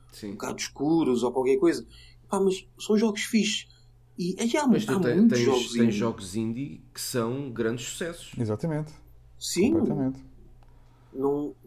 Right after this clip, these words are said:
Speaker 2: estou-me a, estou a tentar lembrar-me de um que,
Speaker 1: Acho
Speaker 2: que eu jogava. Não faço a mínima ideia agora do nome daquilo.
Speaker 1: Há um que acho que é o
Speaker 2: Ah.
Speaker 1: Monu-, acho que é considerado um jogo indie, o Monument Valley, não?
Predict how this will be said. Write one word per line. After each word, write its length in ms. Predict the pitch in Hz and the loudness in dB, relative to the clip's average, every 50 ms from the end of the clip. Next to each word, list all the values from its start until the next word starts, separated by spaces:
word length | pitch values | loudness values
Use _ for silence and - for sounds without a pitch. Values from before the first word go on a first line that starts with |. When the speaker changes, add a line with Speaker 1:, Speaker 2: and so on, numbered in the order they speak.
| - - - | -20 -20 -20
Speaker 2:
estou-me 300 | - - 143 139 156 160 | -10 -6 -6 -4 -2 -4
a, 40 | 156 | -4
estou 220 | 160 - 165 156 | -4 -6 -10 -8
a 20 | 160 | -8
tentar 220 | 165 151 160 156 | -8 -6 -4 -4
lembrar-me 480 | 156 160 156 147 160 160 165 156 165 156 143 | -4 -4 -4 -2 -2 0 0 0 -2 -4 -4
de 80 | 139 | -2
um 220 | 156 175 175 160 156 | 0 0 0 0 -4
que, 280 | - - 156 156 156 151 | -6 -6 -4 -2 -2 -2
Speaker 1:
Acho 180 | 147 - - | -2 -4 -4
Speaker 2:
que 60 | - 160 | -2 0
eu 360 | 156 151 151 151 151 151 147 147 | 0 0 0 -2 -4 -6 -6 -6
jogava. 1000 | 135 131 135 131 131 147 151 160 165 165 151 143 143 151 151 151 147 139 131 - - - - - - - - - - - - - - - - - - - - - - - - - | -6 -8 -10 -2 0 2 4 4 4 2 0 -2 -2 0 0 0 0 -2 -4 -8 -16 -20 -20 -20 -20 -20 -20 -20 -20 -20 -20 -20 -20 -20 -20 -20 -20 -20 -20 -20 -20 -16 -14 -10
Não 240 | 123 123 113 104 - - - - | -6 -6 -6 -8 -10 -16 -16 -14
faço 220 | - - - - | -14 -12 -10 -10
a 40 | - | -12
mínima 300 | 87 87 87 87 - - | -12 -12 -16 -16 -14 -14
ideia 140 | - 90 87 | -12 -12 -10
agora 200 | 95 - - 90 | -8 -6 -6 -6
do 60 | 92 | -4
nome 180 | - - - - | -6 -8 -6 -6
daquilo. 340 | - - - - - - - | -8 -8 -6 -8 -8 -8 -6
Speaker 1:
Há 100 | - 113 | -6 -4
um 140 | 110 113 123 | -2 -2 -4
que 100 | 123 - | -4 -4
acho 180 | 131 127 - - | -6 -6 -6 -4
que 60 | - | -2
é 40 | 123 | -2
o 60 | 117 | 0
Speaker 2:
Ah. 120 | 113 113 113 | 0 -2 -2
Speaker 1:
Monu-, 380 | 113 113 113 117 113 120 120 - | -2 -2 -2 -2 -2 -2 -6 -8
acho 240 | - - - - - | -10 -12 -12 -12 -12
que 80 | - - | -12 -12
é 40 | |
considerado 560 | - - 135 - - 127 95 104 104 110 107 135 | -10 -8 -10 -8 -10 -8 -6 -6 -6 -4 -6 -6
um 40 | 123 | -6
jogo 300 | 120 135 120 - 95 98 | -6 -6 -6 -6 -6 -6
indie, 220 | 117 143 139 117 | -6 -6 -6 -8
o 80 | 98 95 | -8 -6
Monument 380 | 95 98 98 98 98 98 95 90 85 | -6 -6 -6 -6 -6 -6 -8 -10 -10
Valley, 320 | 80 95 95 113 117 98 85 | -8 -6 -6 -4 -6 -6 -8
não? 240 | 85 87 95 117 | -8 -10 -12 -12